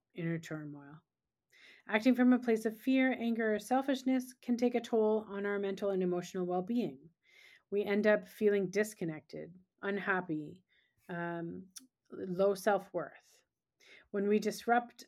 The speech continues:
the balance of our interactions with others, we have strained relationships. We end up me-, having toxic partners, um, feeling rejected, conflicts, misunderstandings, a lack of empathy, uh,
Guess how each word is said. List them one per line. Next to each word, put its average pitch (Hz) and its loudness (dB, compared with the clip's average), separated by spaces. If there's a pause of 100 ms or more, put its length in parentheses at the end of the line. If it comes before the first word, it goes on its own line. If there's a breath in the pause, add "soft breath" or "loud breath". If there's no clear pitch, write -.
the 190 -4
balance 196 0
of 180 -8
our 175 -2
interactions 165 -8
with 160 -10
others, 160 -10 (460 soft breath)
we 180 0
have 185 -2
strained 214 -2
relationships. 262 -2
We 180 -2
end 190 -2
up 196 0 (300)
me-, 196 -8
having 202 -6
toxic 190 -8
partners, - -10 (440 soft breath)
um, 165 -6 (100)
feeling 196 0
rejected, 160 -2 (760)
conflicts, 196 -2
misunderstandings, 202 -4
a 170 -10
lack 151 -8
of 175 -4
empathy, 220 0 (540 soft breath)
uh, 180 -4